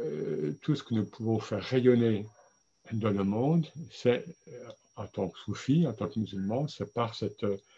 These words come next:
c'est par cette, euh, sabbat, c'est par cette stabilité mohammedienne. Hein, si, si on peut en vivre quelque chose, on, on, on, on voit bien qu'on peut, on peut percevoir que ce, ce prophète a précisément,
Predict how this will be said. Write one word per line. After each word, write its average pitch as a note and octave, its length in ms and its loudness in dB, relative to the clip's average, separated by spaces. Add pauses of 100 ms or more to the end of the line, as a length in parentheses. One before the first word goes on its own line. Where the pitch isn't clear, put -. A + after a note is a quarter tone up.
(320)
c'est G#2+ 160 -14
par G#2+ 180 -4
cette, - 300 -4
euh, C3 400 -6
sabbat, C#3+ 480 4
c'est - 220 -8
par - 200 -4
cette - 160 -6
stabilité C3+ 680 2
mohammedienne. G#2 640 0 (460)
Hein, A#2+ 200 2
si, G#2 220 2
si - 180 2
on G2 100 4
peut B2 160 6
en A2 60 10
vivre A2 200 4
quelque - 300 -4
chose, D3+ 340 0
on, - 40 2
on, - 420 0
on, - 320 -2
on G2 60 -4
voit A2+ 140 0
bien D#3+ 320 6
qu'on A#2+ 260 -4
peut, A#2+ 220 2 (260)
on G#2+ 100 2
peut F3 160 6
percevoir C3 680 2
que G#2 180 -2 (220)
ce, - 160 0
ce B2 120 2
prophète C3 560 2
a G2 220 0 (300)
précisément, A#2 720 2